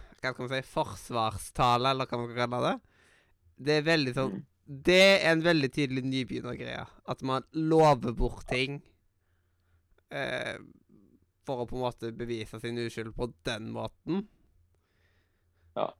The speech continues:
Speaker 1: Og det pleier man ikke å komme veldig langt med.
Speaker 2: Jeg, jeg kunne gjort det. Eh,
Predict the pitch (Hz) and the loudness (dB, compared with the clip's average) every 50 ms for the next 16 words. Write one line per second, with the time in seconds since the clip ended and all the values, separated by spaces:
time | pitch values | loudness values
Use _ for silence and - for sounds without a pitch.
0 | _ _ - 131 123 135 135 139 - - 147 139 123 120 117 123 123 - 131 117 | _ _ -12 -10 -6 -4 -6 -4 -4 -2 -2 -2 -2 -2 -4 -4 -6 -6 -6 -6
1 | 117 117 117 117 113 110 107 107 104 - - 101 - - - - - - - - | -4 -4 -4 -4 -6 -8 -10 -10 -12 -14 -16 -16 -16 -16 -16 -18 -18 -20 -20 -20
2 | - _ _ _ _ - 143 131 - - _ _ _ _ _ _ _ _ _ _ | -20 _ _ _ _ 2 2 2 2 0 _ _ _ _ _ _ _ _ _ _
3 | _ _ _ _ _ _ - 127 151 165 185 - 214 202 127 - - 107 95 92 | _ _ _ _ _ _ 2 6 8 8 10 10 10 8 8 8 8 6 6 6
4 | - _ _ _ - - 123 123 123 123 120 117 117 117 117 117 113 113 110 110 | 4 _ _ _ -2 2 4 6 8 8 8 8 8 8 8 8 8 8 8 6
5 | 107 107 | 6 6